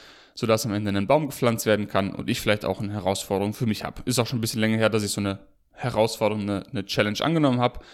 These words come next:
Ja, ich habe mir selbst bestimmt immer mal wieder eine Challenge gesetzt. Aber sowas, wo mehrere involviert sind, wo man was zu absolvieren, zu abliefern hat, abzuliefern hat, habe ich auch länger nicht mehr gemacht. Deshalb dachte ich mir, es wäre vielleicht ganz lustig,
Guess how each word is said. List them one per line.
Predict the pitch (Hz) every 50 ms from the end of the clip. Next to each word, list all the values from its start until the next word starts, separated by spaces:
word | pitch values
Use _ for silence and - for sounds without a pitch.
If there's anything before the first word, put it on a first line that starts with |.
| - _ -
Ja, | 92 98 98 110 -
ich | - - -
habe | 110 - 113
mir | 98 92 -
selbst | - - 110 117 113 - -
bestimmt | - 113 - 123 110 -
immer | 113 120 101
mal | 98 90 92 101
wieder | 139 147 151
eine | 139 135 127 127
Challenge | - - 135 120 117 113 -
gesetzt. | - 113 107 113 110 110 - - - _ _ _ - - - - - - - - _ - - -
Aber | - 101 98 98 101
sowas, | 104 98 92 98 - - -
wo | 98 95 95 - - - _ _ _ _ -
mehrere | 117 120 123 123 117 113 113
involviert | 104 117 110 117 110 107 110 107 -
sind, | - 110 107 101 - - _ _ _ _ _ _ _ _
wo | - -
man | - 95 82
was | 104 - -
zu | - -
absolvieren, | - 101 - - 104 104 104 110 113 110
zu | 110 - -
abliefern | - - - - 110 - - 98 113
hat, | 110 101 - - - _ _ -
abzuliefern | 107 101 - - 104 95 - - 95
hat, | 95 92 - - - - - - - -
habe | - 151
ich | 131 - 82
auch | - -
länger | 98 104 104 101
nicht | 101 98 -
mehr | 104 107
gemacht. | 101 127 170 - -
Deshalb | 160 139 160 135 127
dachte | 147 143 - - 139
ich | 139
mir, | 131 123
es | 117 - -
wäre | 123 123 120 117
vielleicht | - - 107 104 110 107 -
ganz | - 95 101 - -
lustig, | 113 123 - - - 123 110 - -